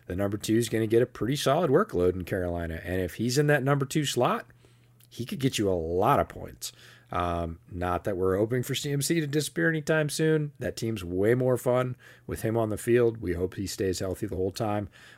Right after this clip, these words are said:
But if he doesn't, or even if they need to give him a break to try and keep him healthy, and Chuba Hubbard ascends to that number two role, which he certainly has the talent to do,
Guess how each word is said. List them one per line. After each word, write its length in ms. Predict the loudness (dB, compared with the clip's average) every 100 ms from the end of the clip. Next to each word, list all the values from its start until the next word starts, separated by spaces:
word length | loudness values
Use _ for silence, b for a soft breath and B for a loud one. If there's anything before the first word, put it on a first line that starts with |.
| B
But 100 | 2
if 100 | 4
he 60 | 6
doesn't, 380 | 8 8 6
or 160 | 4 4
even 180 | 4 2
if 100 | 2
they 140 | 2
need 160 | 4 2
to 80 | 2
give 140 | 2
him 80 | 2
a 80 | 4
break 280 | 4 4 -2
to 80 |
try 200 | -2 0
and 160 | 0 -2
keep 320 | 0 0 2
him 100 | 0
healthy, 420 | 0 0 0 -4 -6 b b b
and 140 | -6
Chuba 260 | 0 2 4
Hubbard 240 | 6 4
ascends 400 | 2 0 0 -2
to 80 | 0
that 220 | 2 2
number 180 | 0 -4
two 180 | -2 0
role, 220 | 2 2
which 180 | 0 -4
he 80 | -4
certainly 360 | -2 -4 0 2
has 220 | 2 0
the 80 | -8
talent 560 | -8 -4 -2 -2 -4
to 100 | -6
do, 300 | -4 -4 -6